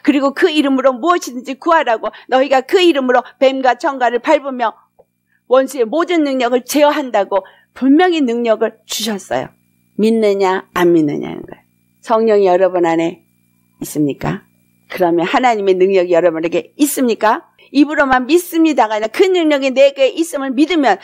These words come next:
그 다음에 그 능력으로 뭘 하겠어요? 마가복음 십육 장 십칠 절에 믿는 자에게 따르는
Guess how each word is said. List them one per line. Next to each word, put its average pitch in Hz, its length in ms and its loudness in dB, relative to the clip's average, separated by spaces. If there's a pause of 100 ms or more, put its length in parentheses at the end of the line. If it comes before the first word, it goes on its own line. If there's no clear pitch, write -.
(120)
그 262 80 -4
다음에 247 180 0
그 302 140 0
능력으로 269 640 2
뭘 269 280 2
하겠어요? 185 500 -4 (640)
마가복음 370 440 0
십육 392 460 0
장 - 280 -2 (380)
십칠 330 420 0
절에 220 320 2 (180)
믿는 339 640 4
자에게 302 500 0
따르는 320 500 0